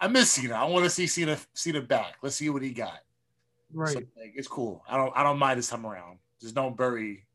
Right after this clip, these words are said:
Speaker 1: everybody you see.
Speaker 2: So, you know, we, we have, uh,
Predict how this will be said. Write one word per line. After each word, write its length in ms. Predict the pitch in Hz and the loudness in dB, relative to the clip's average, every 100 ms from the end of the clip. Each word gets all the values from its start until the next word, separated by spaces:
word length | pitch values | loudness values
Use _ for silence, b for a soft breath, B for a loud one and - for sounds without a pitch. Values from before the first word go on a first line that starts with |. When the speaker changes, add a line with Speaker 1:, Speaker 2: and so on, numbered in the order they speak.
| _ - | _ -8
Speaker 1:
everybody 460 | 110 101 92 87 | -8 -10 -14 -14
you 80 | 90 | -14
see. 340 | - 87 78 _ _ _ _ _ _ _ _ _ _ _ _ _ | -14 -14 -20 _ _ _ _ _ _ _ _ _ _ _ _ _
Speaker 2:
So, 500 | - 220 220 208 208 | 2 6 8 8 6
you 100 | 208 | 6
know, 260 | 208 196 180 | 8 8 8
we, 720 | 180 196 196 190 190 185 170 _ _ 180 | 6 4 4 2 2 0 -4 _ _ -2
we 100 | 165 | 4
have, 300 | 196 185 175 | 6 6 6
uh, 380 | 175 175 175 | 6 6 4